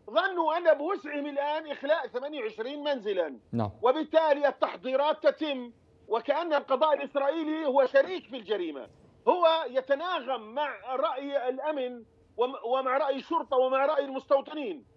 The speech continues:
Speaker 1: وبالتالي القضاء الإسرائيلي يعني في هذه العملية الدوارة ي-، يعني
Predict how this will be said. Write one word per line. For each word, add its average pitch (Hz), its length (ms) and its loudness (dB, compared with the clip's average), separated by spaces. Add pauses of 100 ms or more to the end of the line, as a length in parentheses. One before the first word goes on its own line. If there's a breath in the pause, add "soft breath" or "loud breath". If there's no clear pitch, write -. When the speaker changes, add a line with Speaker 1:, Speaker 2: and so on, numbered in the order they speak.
(320)
Speaker 1:
وبالتالي 285 960 4
القضاء 254 480 0
الإسرائيلي 294 800 -4 (300)
يعني 262 300 2
في 262 160 -2
هذه 339 320 0
العملية 294 500 2
الدوارة 254 640 2
ي-، 254 220 -8
يعني 247 560 -4